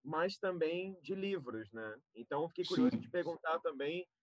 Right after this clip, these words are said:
Speaker 1: como que você enxerga, já que você também é um, é um poeta, né? Como que pra você é um proce-, é o processo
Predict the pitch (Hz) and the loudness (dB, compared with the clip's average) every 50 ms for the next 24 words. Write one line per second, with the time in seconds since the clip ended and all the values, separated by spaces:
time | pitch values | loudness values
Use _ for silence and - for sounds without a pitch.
0 | _ _ _ _ _ _ _ _ _ - 185 202 214 233 - 226 196 214 208 202 | _ _ _ _ _ _ _ _ _ -2 0 0 0 -2 -2 -2 0 0 0 0
1 | - 220 208 202 196 - - 175 175 185 202 196 185 143 131 131 143 151 156 - | 0 -2 -2 -2 -4 -4 0 2 2 2 2 2 0 -2 -2 -2 -2 -4 -4 -6
2 | - - - 170 156 147 165 190 190 180 175 170 170 165 - - 120 123 131 123 | -8 -4 -4 -2 -2 -2 -2 -2 -2 -2 -2 -4 -4 -8 -8 -6 -6 -4 -6 -6
3 | 120 - 127 113 117 131 160 185 185 - 147 131 127 127 117 - 151 170 180 175 | -6 -4 -2 0 2 2 0 0 -2 -2 -2 -2 -2 -2 -2 -2 -4 -6 -6 -6
4 | 196 190 180 170 156 165 165 - - 170 170 185 - - - 165 165 - - - | -4 -2 -2 0 0 -2 -4 -4 -4 -4 -4 -6 -4 -2 0 0 0 -2 -2 0
5 | 135 147 151 165 160 156 - - 147 151 165 170 170 180 185 | 0 0 2 0 -2 -2 0 0 0 0 0 -2 -4 -8 -8